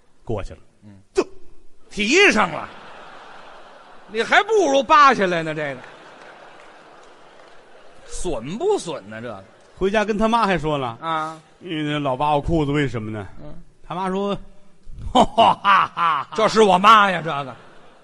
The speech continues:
Speaker 1: 他妈
Speaker 2: 怎么这么粗的声儿？
Speaker 1: 老太太乐，老太太。
Speaker 2: 啊。
Speaker 1: 嚯哈哈。
Speaker 2: 哪儿有胡子呀？
Speaker 1: 啊。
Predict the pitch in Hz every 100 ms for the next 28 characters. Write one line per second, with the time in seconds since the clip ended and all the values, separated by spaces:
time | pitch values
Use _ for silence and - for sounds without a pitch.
0 | _ 92 131 165 196 277 196 196 180 156
1 | 165 160 117 180 131 185 269 - - 92
2 | 143 110 - - - 311 277 - 277 233
3 | - 240 - - 185 147 156 339 311 -
4 | - 143 240 226 120 87 _ 95